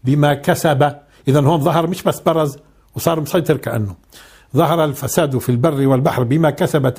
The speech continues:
أيدي الناس ليذيقهم بعض. إيش يعني بعض؟ يعني بعض أعمالهم هاي مش كلها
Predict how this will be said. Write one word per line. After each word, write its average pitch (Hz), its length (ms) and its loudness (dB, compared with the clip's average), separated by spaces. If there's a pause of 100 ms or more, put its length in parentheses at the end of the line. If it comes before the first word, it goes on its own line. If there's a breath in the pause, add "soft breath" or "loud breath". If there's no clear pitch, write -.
أيدي 170 280 0
الناس 180 480 -2 (880 soft breath)
ليذيقهم 190 1120 2 (480)
بعض. 151 460 -2 (1300 soft breath)
إيش 233 200 2
يعني 170 200 0
بعض؟ 143 280 -2 (960 soft breath)
يعني 160 440 0 (800)
بعض 247 380 0
أعمالهم 202 600 0
هاي 170 640 2 (880)
مش 240 200 2
كلها 196 680 0